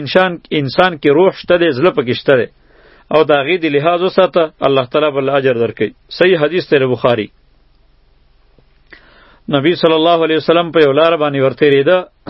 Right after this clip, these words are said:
<clears throat> یو اوښ یې ولیده، او اوښ ډېر زیات عجیبه شوی و. قد لحقا ظهره ببطنه. دا ملای د دې خېټې سره لګېدلې وه. معنا دا چې دومره خوار و چې دا ملای په دې خېټه کې دننه ور ننوتې وه،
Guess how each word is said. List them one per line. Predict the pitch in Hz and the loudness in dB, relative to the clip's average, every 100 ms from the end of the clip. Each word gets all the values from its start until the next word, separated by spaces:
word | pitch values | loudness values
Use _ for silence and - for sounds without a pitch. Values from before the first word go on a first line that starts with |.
| 190 | -4
<clears throat> | 247 160 135 _ - | -2 -2 -4 _ 0
یو | 160 | 2
اوښ | 170 - | 2 2
یې | 135 | 0
ولیده، | 123 120 104 - _ _ _ _ _ _ _ - | 0 0 -2 -6 _ _ _ _ _ _ _ 0
او | 147 | 2
اوښ | - 180 156 175 | 4 2 2 0
ډېر | 175 151 | 0 2
زیات | 156 131 | 0 0
عجیبه | 135 131 131 | -2 0 -2
شوی | 117 160 117 | 2 2 2
و. | 98 _ _ _ _ _ _ _ _ _ _ _ - | -4 _ _ _ _ _ _ _ _ _ _ _ -2
قد | 170 170 | 0 0
لحقا | 160 143 135 135 156 165 160 | 0 -2 -2 -4 2 4 2
ظهره | 120 185 165 156 147 180 | 0 0 2 0 2 2
ببطنه. | 160 143 165 139 131 113 107 _ _ _ _ - | 2 2 0 0 -4 -4 -6 _ _ _ _ -2
دا | 185 143 | 0 0
ملای | 135 165 190 | 2 4 4
د | 165 | 2
دې | 147 151 | 0 0
خېټې | - 196 160 | 0 0 0
سره | 160 139 | 0 0
لګېدلې | 131 127 143 120 | 0 0 2 0
وه. | 98 - _ - | -2 -8 _ -10
معنا | 170 151 147 180 | -2 0 0 0
دا | 165 180 | 0 -2
چې | 156 147 120 | -2 -6 -2
دومره | 190 202 151 | -2 2 0
خوار | 127 - 160 180 | 0 2 2 4
و | 175 175 - _ _ - | 0 -4 -8 _ _ -6
چې | 143 | -2
دا | 139 | -2
ملای | 135 165 175 143 | 2 2 2 0
په | |
دې | 139 | -2
خېټه | 127 170 170 135 | 0 0 0 0
کې | 135 | 0
دننه | 131 160 156 | -2 -2 -2
ور | 147 | -2
ننوتې | 127 139 143 151 135 | -2 -2 -2 0 0
وه، | 139 | -2